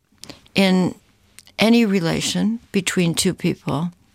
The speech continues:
something is created between them. And if we think about that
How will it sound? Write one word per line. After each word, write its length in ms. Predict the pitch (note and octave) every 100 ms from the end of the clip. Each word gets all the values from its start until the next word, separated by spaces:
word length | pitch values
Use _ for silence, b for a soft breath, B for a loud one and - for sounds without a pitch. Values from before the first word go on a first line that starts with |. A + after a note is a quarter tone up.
| - _ _ - - _ -
something 500 | - G#3 G#3 A#3+ A3
is 120 | -
created 480 | - F#3 E3+ E3 D#3
between 500 | - - - E3 D#3+
them. 140 | E3 D#3 B B B B B -
And 220 | F#3 -
if 160 | F3+ G3
we 140 | G#3+
think 380 | - - C#4 D4
about 420 | G#3+ F#3+ E3+ -
that 340 | F#3+ E3+ D#3+